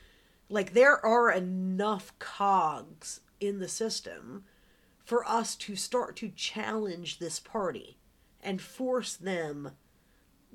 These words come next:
you know, f-, to start to force their hand on this, right? The problem is they're never forced on this. Like, they went on the Sunday talk show circuit today with their whole talking points about we should move on and heal, right?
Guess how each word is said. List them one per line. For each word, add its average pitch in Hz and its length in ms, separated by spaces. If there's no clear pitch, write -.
you 254 140
know, 190 280
f-, - 200
to 220 120
start 277 240
to 233 60
force 226 400
their 170 180
hand 226 380
on - 240
this, - 280
right? 202 200
The 208 80
problem 262 440
is 214 420
they're 254 200
never 202 580
forced 226 440
on 175 140
this. 170 180
Like, 190 140
they 247 140
went 254 200
on 233 100
the 214 60
Sunday 233 400
talk 214 320
show 175 200
circuit 170 420
today 190 540
with 202 160
their 196 200
whole 220 280
talking 220 440
points 190 420
about 180 260
we 208 100
should 196 180
move 196 180
on 190 160
and 175 140
heal, - 380
right? 247 360